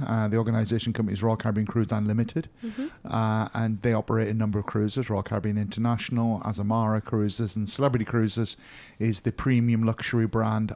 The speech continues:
Speaker 1: of those. So we have currently, uh, thirteen ships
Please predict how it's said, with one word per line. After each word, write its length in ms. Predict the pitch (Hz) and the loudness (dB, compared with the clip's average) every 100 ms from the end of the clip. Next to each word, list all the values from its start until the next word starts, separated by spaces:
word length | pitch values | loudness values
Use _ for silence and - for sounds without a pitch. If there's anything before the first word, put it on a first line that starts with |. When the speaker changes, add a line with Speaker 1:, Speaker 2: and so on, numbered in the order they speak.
| - | -2
Speaker 1:
of 180 | 113 101 | -2 2
those. 300 | 131 110 90 | 2 2 0
So 260 | - 113 | 0 2
we 180 | 107 110 | 2 0
have 280 | 101 107 107 | 0 -2 -2
currently, 680 | - 120 117 110 117 110 104 - | 0 2 2 2 0 0 -2 -8
uh, 280 | 110 107 104 | -4 -2 -2
thirteen 420 | - 131 - 123 | 0 0 2 0
ships 480 | 104 165 - - | 2 0 0 -10